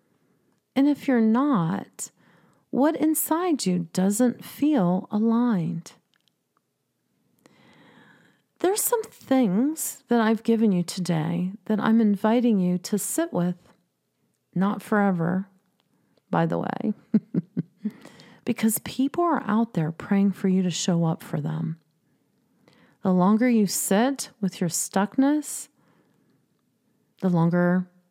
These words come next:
your gift isn't coming into the world.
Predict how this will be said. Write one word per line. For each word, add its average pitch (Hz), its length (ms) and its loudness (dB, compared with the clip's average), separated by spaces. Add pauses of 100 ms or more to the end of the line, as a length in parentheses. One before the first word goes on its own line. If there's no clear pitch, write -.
(300)
your 165 140 0
gift 170 520 -2 (100)
isn't 175 280 -2
coming 180 320 0
into 170 260 -2
the 160 100 -4
world. 156 600 -8